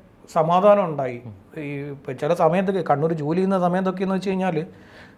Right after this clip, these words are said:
Speaker 1: സമാധാനം എന്ന് പറയുന്ന സാധനം നമുക്കുമില്ല.
Speaker 2: ഉം. എപ്പോഴും കൊലപാതകങ്ങളും ബോംബ്
Speaker 1: എപ്പോ
Speaker 2: എറിഞ്ഞും
Speaker 1: എന്ത് വേണേലും സംഭവിക്കും. എപ്പോഴും എന്ത് വേണേലും സംഭവിക്കും. ഒന്നുമില്ലെങ്കിൽ ഇവന്മാര് ഈ ഐസ്ക്രീമിനകത്ത് മറ്റേ ബോംബ് ഉണ്ടാക്കിയിട്ട് അവിടെ കൊണ്ടുപോയിട്ട് വല്ല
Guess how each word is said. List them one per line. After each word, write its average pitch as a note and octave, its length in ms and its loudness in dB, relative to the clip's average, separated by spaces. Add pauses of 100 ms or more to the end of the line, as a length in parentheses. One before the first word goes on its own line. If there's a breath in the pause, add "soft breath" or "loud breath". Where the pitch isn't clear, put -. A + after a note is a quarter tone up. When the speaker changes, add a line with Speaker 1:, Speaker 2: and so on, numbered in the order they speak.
Speaker 1:
സമാധാനം G#3 560 2
എന്ന് A3+ 140 0
പറയുന്ന G#3 240 0
സാധനം G3+ 200 2
നമുക്കുമില്ല. F3+ 540 -2 (240)
Speaker 2:
ഉം. G#2 120 -14 (460)
എപ്പോഴും E3 360 0
കൊലപാതകങ്ങളും D3+ 760 2
ബോംബ് C#3 140 0
Speaker 1:
എപ്പോ C#3 120 0
Speaker 2:
എറിഞ്ഞും A3 240 8
Speaker 1:
എന്ത് A#3 180 6
വേണേലും A3 320 4
സംഭവിക്കും. C#3 460 -8 (520)
എപ്പോഴും B3+ 360 2
എന്ത് A#3+ 160 2
വേണേലും A3 280 2
സംഭവിക്കും. B2+ 460 -10
ഒന്നുമില്ലെങ്കിൽ A3+ 420 2
ഇവന്മാര് A3+ 300 4
ഈ G#3 180 0
ഐസ്ക്രീമിനകത്ത് F#3+ 800 0
മറ്റേ F3 260 -2
ബോംബ് F3 280 0
ഉണ്ടാക്കിയിട്ട് E3 500 0 (580 soft breath)
അവിടെ F3+ 160 4
കൊണ്ടുപോയിട്ട് F3 340 0
വല്ല E3+ 320 -2